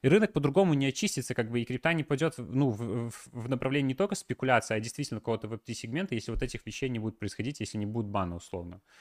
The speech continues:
Поэтому, ну, мне хочется верить, что через пять-десять лет этого будет гораздо меньше. Сейчас в моменте просто пока ещё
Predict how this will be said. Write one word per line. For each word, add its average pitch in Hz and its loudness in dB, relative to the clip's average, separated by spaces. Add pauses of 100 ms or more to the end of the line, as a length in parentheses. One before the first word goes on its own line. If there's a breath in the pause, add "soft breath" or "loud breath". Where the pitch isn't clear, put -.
(360 loud breath)
Поэтому, 117 0 (400)
ну, 151 4
мне 156 6
хочется - 4
верить, 175 4
что 135 -4
через - -4 (100)
пять-десять 131 2
лет 160 2
этого 120 0
будет 113 -6
гораздо 117 0
меньше. 156 -2
Сейчас - 0
в - -12
моменте 120 -2
просто - -8
пока 113 2
ещё 110 0